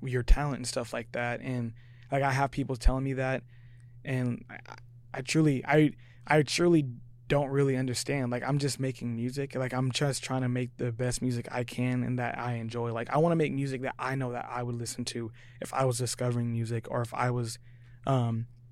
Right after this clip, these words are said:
listening to my favorite artist, you know? That's, that's all I wanna do. And if, if people enjoy that and recognize that, then that's dope, you know? Like, I'm not, like, out here trying to be, like,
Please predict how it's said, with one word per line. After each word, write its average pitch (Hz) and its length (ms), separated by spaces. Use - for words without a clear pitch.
listening 131 300
to 120 100
my 117 140
favorite 117 280
artist, - 480
you 127 80
know? 117 240
That's, 139 320
that's 139 220
all 131 100
I 123 100
wanna 120 280
do. 117 340
And 123 580
if, 135 260
if - 160
people 143 320
enjoy 127 300
that 131 240
and 120 140
recognize 120 560
that, 117 180
then 120 140
that's 127 200
dope, 131 320
you 131 120
know? 123 160
Like, 120 300
I'm 147 60
not, 139 160
like, 127 160
out 127 180
here 127 140
trying 123 340
to 123 60
be, 127 340
like, 123 380